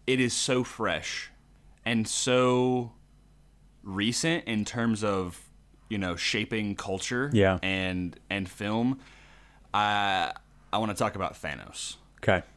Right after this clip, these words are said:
Speaker 1: Thanos, notoriously, for, to totally preface, Thanos was not, uh, or he not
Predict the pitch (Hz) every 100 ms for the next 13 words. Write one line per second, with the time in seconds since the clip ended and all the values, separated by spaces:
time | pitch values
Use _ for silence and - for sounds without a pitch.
0 | - - - - 120 - - 147 156 156
1 | 156 - - - - - 127 - 151 165
2 | 170 165 - 156 147 117 135 147 147 -
3 | - 170 160 156 131 120 - 117 113 110
4 | - 104 98 92 - - - - - 90
5 | 95 92 110 113 90 - - - - -
6 | - _ - - 98 92 90 87 82 80
7 | 73 98 110 131 87 117 110